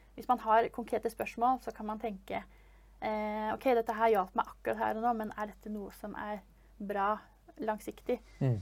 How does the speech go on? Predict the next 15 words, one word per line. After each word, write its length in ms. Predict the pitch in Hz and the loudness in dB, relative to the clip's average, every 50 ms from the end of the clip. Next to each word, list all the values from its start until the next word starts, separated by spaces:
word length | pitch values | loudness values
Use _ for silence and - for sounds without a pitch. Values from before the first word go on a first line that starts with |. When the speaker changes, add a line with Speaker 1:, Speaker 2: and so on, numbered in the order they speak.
| - - | -6 -8
Speaker 1:
Eh, 460 | - 220 214 214 208 208 208 208 208 208 | -8 -6 -4 -4 -4 -4 -6 -6 -8 -8
ikke 80 | 196 - | -4 -2
sant? 200 | - 220 - - | -4 -4 -4 -6
Hvis 220 | - 214 214 - - | -10 -10 -10 -6 -4
man 220 | 220 220 220 214 | -2 -2 -2 -2
tenker, 380 | 214 220 196 - - 208 202 - | -4 -6 -6 -2 0 0 4 6
«Å, 80 | 220 | 6
jeg 140 | 226 208 196 | 6 6 4
trenger 340 | - - 220 208 202 208 214 | 0 -8 -8 -6 -4 -4 -4
en 120 | 208 208 208 | -4 -6 -8
energidrikk.» 580 | 208 202 - - 202 190 202 220 277 - - - - | -8 -10 -10 -10 -8 -2 0 0 0 0 -6 -18 -14
Det 80 | - - | -10 -8
er 160 | 202 202 202 202 | -6 -6 -6 -8
utrolig 580 | - - - 233 214 202 196 202 202 202 202 196 | -10 -8 -6 -6 -4 -4 -6 -6 -8 -8 -8 -8
mange 320 | 196 185 180 190 208 190 | -10 -10 -10 -12 -14 -16